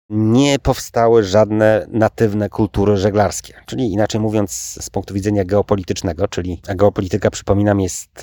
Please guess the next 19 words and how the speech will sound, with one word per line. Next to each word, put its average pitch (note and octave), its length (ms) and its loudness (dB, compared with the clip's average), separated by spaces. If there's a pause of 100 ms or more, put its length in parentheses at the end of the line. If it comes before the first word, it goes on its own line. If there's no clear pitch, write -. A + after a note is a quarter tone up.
(100)
nauką G2 800 0
badającą F#2+ 760 0 (100)
wpływ - 800 0
warunków G2 640 -2
geograficznych F#2+ 920 -2
na F#2+ 500 0
funkcjonowanie F#2+ 1120 -2
ośrodków - 800 -6 (100)
politycznych, F#2+ 760 -4
czy - 100 -12
też - 200 -10
ośrodków F2+ 540 -8
geopolitycznych F#2 720 -2
i - 60 -20
powstawań-, G2 460 -4
powstawania G2 540 0
i F#2 80 -2
upadku G2 340 -2
imperiów. F#2+ 520 -2